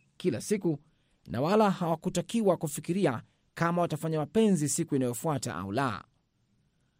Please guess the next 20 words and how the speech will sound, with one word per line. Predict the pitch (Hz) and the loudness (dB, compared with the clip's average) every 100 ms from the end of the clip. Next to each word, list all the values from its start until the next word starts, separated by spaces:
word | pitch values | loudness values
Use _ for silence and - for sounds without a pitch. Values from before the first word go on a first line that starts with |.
| _ | _
Hakuwa | - 190 214 262 | 2 2 4 4
na | 220 | 6
haja | 202 214 190 175 | 4 4 4 4
ya | 170 151 | 4 0
kukumbuka | 147 165 190 165 | 0 -2 -2 -2
kunywa | 156 120 | -2 0
dawa | 127 139 139 190 - _ _ | 0 0 0 -4 -8 _ _
baada | 98 147 190 180 160 | 2 6 6 6 4
ya | 151 | 4
kufanya | 143 - 143 | 0 -2 -2
mapenzi. | 139 - 123 104 65 _ _ _ - | 0 2 2 2 -8 _ _ _ -2
Ilikuwa | 131 131 185 | -2 4 6
njia | 156 156 | 6 4
rahisi | 143 185 190 190 | 4 2 0 -2
kunywa | 170 156 | -2 -2
kidonge | 123 151 196 185 | 0 2 2 0
cha | 135 | -2
dawa | 143 160 151 | 0 0 0
kila | - 208 | 0 0
siku | 190 160 110 | 2 0 -2